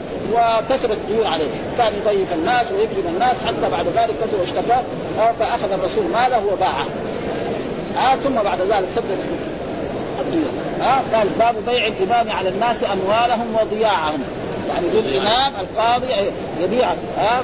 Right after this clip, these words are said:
بيع الإمام على الناس أموالهم، يعني، رجل صارت عليه ديون كثير فيأخذ أمواله ويبيع ويسد، وضياعهم، يعني، إيه؟ قال:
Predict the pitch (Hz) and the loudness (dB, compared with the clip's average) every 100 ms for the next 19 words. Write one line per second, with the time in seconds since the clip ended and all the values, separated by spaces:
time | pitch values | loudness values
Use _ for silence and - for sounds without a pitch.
0 | 202 202 180 180 196 247 190 190 180 214 | 0 0 0 0 0 0 0 0 0 0
1 | 240 240 202 196 160 143 165 170 170 208 | 0 0 0 0 0 0 0 2 2 2
2 | 214 247 - - - 233 196 180 180 190 | 0 0 -4 -6 0 2 2 0 0 0
3 | 170 208 175 202 247 220 220 233 208 180 | 0 0 0 0 0 2 2 2 0 -4
4 | 175 247 226 185 170 254 220 185 175 143 | 0 0 2 0 0 0 0 0 0 -2
5 | - - 196 196 220 254 196 180 170 190 | -4 0 0 2 2 4 2 0 0 0
6 | 214 240 190 190 | 0 0 2 0